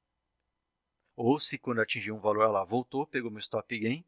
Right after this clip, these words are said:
vou olhar lá no histórico. Olha lá, eu ganhei dezessete reais, chegou a dar mais de trinta, né? Podia ter saído, mas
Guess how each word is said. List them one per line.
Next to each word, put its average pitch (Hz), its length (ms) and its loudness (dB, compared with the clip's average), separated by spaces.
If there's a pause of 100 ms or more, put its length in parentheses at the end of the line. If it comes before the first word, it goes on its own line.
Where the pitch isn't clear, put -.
(200)
vou 101 180 -2
olhar 101 160 4
lá 101 160 0
no 104 60 -14
histórico. - 600 0 (1040)
Olha 101 100 -6
lá, 87 40 -10
eu 87 60 -16
ganhei 101 240 -8
dezessete 120 460 0
reais, 165 260 8
chegou 104 240 -2
a - 20 0
dar 104 160 2
mais 104 180 -4
de 147 120 -12
trinta, 104 440 -10
né? 101 140 -8 (420)
Podia 104 240 -6
ter 101 160 -12
saído, 117 520 4
mas 120 520 2